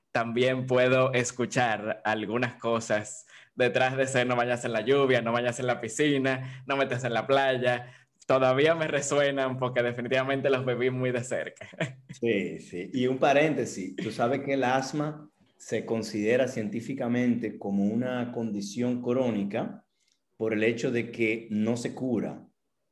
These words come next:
Speaker 2: lo
Speaker 1: Ujú.
Speaker 2: que puede desaparecer,
Speaker 1: Sí.
Speaker 2: pero está ahí. Y en mi caso, al igual que tú, una gente a veces dice, "Bueno, yo me apretaba". Yo tuve un lapsus de tiempo donde,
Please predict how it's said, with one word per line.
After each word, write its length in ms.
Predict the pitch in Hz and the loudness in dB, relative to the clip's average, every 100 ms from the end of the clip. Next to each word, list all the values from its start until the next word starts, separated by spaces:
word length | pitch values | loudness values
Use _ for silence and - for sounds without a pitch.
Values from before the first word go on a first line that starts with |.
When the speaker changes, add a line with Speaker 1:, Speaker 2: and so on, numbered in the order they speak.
| - | -10
Speaker 2:
lo 160 | 107 110 | -4 -2
Speaker 1:
Ujú. 60 | |
Speaker 2:
que 100 | 110 | -2
puede 280 | 101 110 120 | -4 -2 -2
desaparecer, 1080 | 117 104 104 95 82 78 - 98 87 - - _ | -2 -2 -4 -6 -10 -10 -4 -2 -2 -6 -18 _
Speaker 1:
Sí. 160 | - 92 | -16 -12
Speaker 2:
pero 160 | 95 95 | -10 -10
está 180 | - 107 | -4 2
ahí. 500 | 117 107 - - - _ | 4 2 0 -8 -18 _
Y 120 | 117 | -2
en 100 | 113 | 2
mi 120 | 135 135 | 2 4
caso, 400 | 127 117 113 107 | 4 2 0 -4
al 200 | 92 92 | -4 -4
igual 220 | 90 98 | -4 -2
que 100 | 120 | -2
tú, 200 | - 117 113 | -2 -2 -2
una 260 | 104 101 98 | -2 -2 0
gente 200 | 98 101 | -2 -4
a 40 | |
veces 240 | 101 101 101 | -4 -4 -6
dice, 220 | 101 98 | -8 -8
"Bueno, 260 | 85 220 151 | -6 -4 -4
yo 140 | 120 | -2
me 80 | 170 | -2
apretaba". 720 | 202 185 - 220 170 110 - 185 | -4 -4 -4 -4 -4 -6 -10 -12
Yo 120 | 196 | -8
tuve 180 | - 139 | -2 0
un 140 | 117 | 0
lapsus 460 | 101 170 - 120 101 | 0 -2 -4 -10 -8
de 80 | 98 | -8
tiempo 420 | 104 104 95 92 | -6 -4 -4 -8
donde, 380 | 87 87 87 | -10 -10 -14